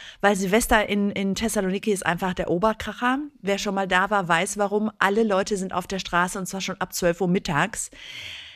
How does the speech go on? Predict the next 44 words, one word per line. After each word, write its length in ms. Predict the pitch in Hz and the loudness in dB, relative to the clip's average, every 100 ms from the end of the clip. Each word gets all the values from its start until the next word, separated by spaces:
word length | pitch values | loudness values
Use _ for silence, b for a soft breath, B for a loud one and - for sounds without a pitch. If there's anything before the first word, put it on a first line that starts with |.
| - | 0
Es 140 | 240 254 | 2 2
ist 180 | 226 | 2
einfach 320 | 208 202 214 185 | 2 2 0 2
wunderbar 540 | 190 196 180 180 180 | 2 2 4 4 2
und 100 | 220 | 0
die 100 | 254 | 0
Sonne 360 | 196 196 202 196 | 2 0 0 -2
kommt 260 | 208 185 | -2 -2
vorbei. 580 | - 180 180 175 175 180 - | -2 -2 0 2 2 -2 -2
Was 200 | 220 220 | -2 0
soll 140 | 202 | 0
ich 120 | 190 | 0
sagen? 400 | - 156 156 156 - | 0 0 0 -2 -2
Ich 180 | 208 - | 0 2
lasse 220 | 180 185 | 2 0
es 100 | 180 | -2
mir 120 | 170 | -2
nicht 160 | 165 165 | -2 -2
nehmen. 300 | 160 147 135 | 0 0 0
Aber 480 | - 175 180 175 175 | 0 4 4 4 2
Heiligabend 480 | 185 180 - 175 190 | -2 -2 0 -2 0
bin 140 | 180 | -4
ich 100 | 175 | -4
natürlich 380 | 170 165 170 160 | -4 -6 -6 -6
noch 160 | 165 147 | -8 -6
hier. 400 | 208 226 247 254 B B B B B B _ | 0 2 2 -2 B B B B B B _
Und 320 | - 220 190 202 | 2 4 4 6
dann 320 | 185 220 285 | 6 4 4
wünsche 260 | 254 247 - | 4 4 0
ich 260 | 190 180 | 0 0
dir 360 | 180 208 277 349 | 2 6 6 4
alles 440 | - 220 214 - - 180 | 2 2 2 -2 -4 -2
Gute. 360 | 180 208 - 381 392 | 0 2 2 2 0
Fahrt 440 | - - 285 277 | -2 4 4 4
ihr 80 | 370 | -2
denn 220 | 320 311 | -2 2
weg 180 | 330 - | 0 0
oder 220 | 269 269 | 2 4
macht 260 | 262 254 - | 4 0 -2
ihr 80 | 226 | 0
mehr 180 | 226 | 0
so 120 | 208 196 | 0 -2
mit 260 | 180 - | -2 0
Eltern? 640 | 233 285 277 262 240 247 | -2 0 -2 0 0 0